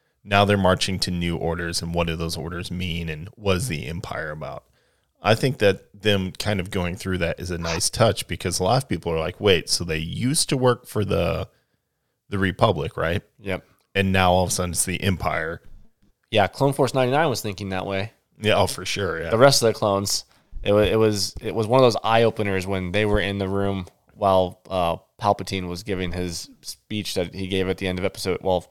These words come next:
Speaker 2: closer to the end of episode three, um, during the movies. And, ep-, like, all the, um, Clone Force ninety-nine was just looking at each other like, "Wow, like, this is happening and what's going on?" And then all of a sudden you see all the other clones just cheering.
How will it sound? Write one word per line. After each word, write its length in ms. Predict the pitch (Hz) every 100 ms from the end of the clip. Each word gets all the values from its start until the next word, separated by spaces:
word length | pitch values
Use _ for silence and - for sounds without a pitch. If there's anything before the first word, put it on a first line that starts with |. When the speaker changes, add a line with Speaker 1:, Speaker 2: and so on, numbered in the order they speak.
| -
Speaker 2:
closer 300 | - 113 98
to 40 | 90
the 120 | 80
end 100 | 85
of 80 | 90
episode 400 | - - 87 -
three, 340 | 90 90 90 _ _ _ _
um, 340 | 92 87 87 85 -
during 180 | 98
the 60 | 87
movies. 500 | 92 110 90 90 - _ _ _ _ -
And, 480 | 92 92 87 87 - _ _ _ _ _ _ _ _ 82 - -
ep-, 280 | - - -
like, 180 | 92 -
all 240 | 101 101 90
the, 80 | 98
um, 320 | 92 87 85 - _ _
Clone 180 | - 120
Force 180 | 120 101
ninety-nine 460 | 110 101 98 113 101
was 80 |
just 180 | 90 90
looking 240 | 104 107 98
at 60 |
each 160 | 92 92
other 220 | 92 92
like, 360 | 85 82 - - _ _ _ _ _
"Wow, 500 | 95 90 90 80 147 - _
like, 260 | 90 85 78 _ _
this 180 | 101 90
is 100 | 87
happening 500 | 92 95 90 87 90
and 160 | 82 87
what's 160 | 90
going 240 | - 90 90
on?" 260 | 95 92
And 220 | 87 90
then 100 | 92
all 140 | 92 90
of 60 |
a 20 | -
sudden 220 | 92 90
you 40 |
see 160 | - 101
all 80 | 87
the 80 |
other 120 | 87 87
clones 400 | - 90 87 -
just 260 | 92 -
cheering. 540 | - - 90 85 82